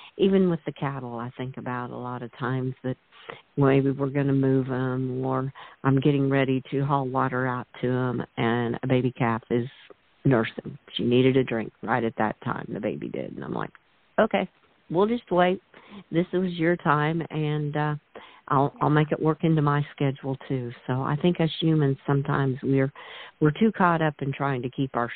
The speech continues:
schedules and our time frames that, uh, we can let the respect part go by and think that what we're doing is more important than what they're doing. And sometimes I think we need to just take a moment and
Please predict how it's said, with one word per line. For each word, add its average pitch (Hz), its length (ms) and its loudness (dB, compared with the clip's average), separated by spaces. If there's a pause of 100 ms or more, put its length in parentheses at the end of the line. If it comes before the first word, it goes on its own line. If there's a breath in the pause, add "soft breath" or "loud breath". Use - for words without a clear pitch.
schedules 117 560 -2
and 120 160 -2
our 117 200 -2 (560 loud breath)
time 151 340 4
frames 120 480 -4 (120)
that, 123 220 0 (180)
uh, 123 320 0 (580 loud breath)
we 131 200 2 (260)
can 127 520 0
let 127 260 0
the 107 80 -4
respect 120 500 -4
part 117 320 -6
go 113 120 -2
by 113 320 -2
and 107 260 -8
think 113 220 -8
that 117 240 -2
what 123 180 -2
we're 120 140 0
doing 110 300 0
is 110 140 -4
more 117 200 -2
important 113 560 -4
than 110 200 -2
what 107 200 -4
they're 101 180 -2
doing. 76 380 -6
And - 140 -10 (540 loud breath)
sometimes 127 380 2
I 113 80 2
think 123 240 0
we 123 80 0
need 123 240 0
to 127 220 -2 (160)
just - 140 -4 (280)
take 135 160 4
a 151 40 0
moment 135 380 2 (200)
and - 100 -2